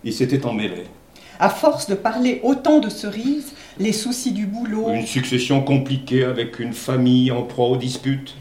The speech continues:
Speaker 2: il avait fini par croire que c'était ses préférés.
Speaker 1: Un soir, après le travail, il en avait acheté tout un caisson.
Speaker 2: Il y avait eu une réduction avantageuse au supermarché, mais tout de même.
Speaker 1: Deux kilos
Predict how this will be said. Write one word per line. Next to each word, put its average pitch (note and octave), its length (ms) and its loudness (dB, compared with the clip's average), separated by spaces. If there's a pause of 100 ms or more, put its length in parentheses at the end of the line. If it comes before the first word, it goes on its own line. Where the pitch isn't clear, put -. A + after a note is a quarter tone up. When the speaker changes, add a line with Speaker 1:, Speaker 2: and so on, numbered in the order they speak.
(100)
Speaker 2:
il B3 160 4
avait A#3 160 6
fini C#4 340 6
par - 260 -2
croire A3 480 0
que F3+ 100 -8
c'était F3 320 -8
ses - 180 -8
préférés. D3+ 720 -10 (920)
Speaker 1:
Un A#2 80 2
soir, C#3+ 480 6 (480)
après B2 280 6
le D3+ 80 6
travail, A#2+ 540 2 (960)
il C3 140 4
en D#3+ 80 6
avait F3 220 6
acheté G3+ 360 2
tout G#3 140 0 (100)
un F#3+ 60 6
caisson. F#3 500 2 (440)
Speaker 2:
Il A3 120 2
y G#3+ 60 6
avait G#3 220 4
eu B3+ 100 8
une B3+ 120 8
réduction B3 600 2
avantageuse G3+ 680 4
au F3+ 40 -2
supermarché, E3+ 880 -2 (160)
mais F3 160 0
tout F3+ 160 -10
de C#3+ 100 -6
même. E3+ 340 2 (160)
Speaker 1:
Deux F3 480 6 (460)
kilos C#3+ 520 2